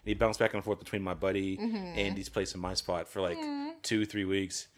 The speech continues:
Speaker 1: uh,
Speaker 2: Aw.
Speaker 1: while he, like, found a new apartment.
Speaker 2: Yeah.
Speaker 1: I think that's probably a good example of when I've been, like,
Speaker 2: That is
Speaker 1: a solid
Speaker 2: sweet.
Speaker 1: friend.
Speaker 2: Yeah, and also, like,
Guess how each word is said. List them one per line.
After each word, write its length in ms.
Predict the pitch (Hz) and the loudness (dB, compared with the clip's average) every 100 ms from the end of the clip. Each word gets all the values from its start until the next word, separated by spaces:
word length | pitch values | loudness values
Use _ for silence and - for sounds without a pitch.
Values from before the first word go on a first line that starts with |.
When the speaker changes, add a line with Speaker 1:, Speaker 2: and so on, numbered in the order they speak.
| - - - 349 | -20 -16 -12 -2
Speaker 1:
uh, 380 | 330 311 - 95 | 2 2 2 2
Speaker 2:
Aw. 40 | |
Speaker 1:
while 160 | 92 92 | 2 2
he, 100 | 98 | 2
like, 180 | 95 85 | 0 -2
found 260 | - 95 90 | -2 -2 -2
a 20 | |
new 120 | 92 | -4
apartment. 460 | 82 92 87 80 - | -4 -2 -4 -4 -8
Speaker 2:
Yeah. 420 | 262 269 208 202 208 | -2 4 8 8 8
Speaker 1:
I 20 | |
think 100 | 101 | 6
that's 120 | 98 | 2
probably 300 | - 190 87 | 2 4 4
a 60 | 85 | 2
good 240 | 82 92 | 0 -2
example 360 | 85 80 85 92 | -2 -4 -8 -8
of 40 | |
when 120 | 90 85 | -6 -6
I've 80 | |
been, 100 | 82 | -6
like, 140 | 82 - | -10 -10
Speaker 2:
That 180 | 403 440 427 | -8 -6 -4
is 60 | |
Speaker 1:
a 40 | 87 | -2
solid 440 | - - - 196 | 2 4 4 0
Speaker 2:
sweet. 20 | |
Speaker 1:
friend. 300 | 180 85 76 - - | -2 -4 -8 -12 0
Speaker 2:
Yeah, 100 | 415 508 190 - | 8 10 10 10
and 140 | 381 | 6
also, 280 | 494 415 370 | 6 4 4
like, 200 | 339 | 4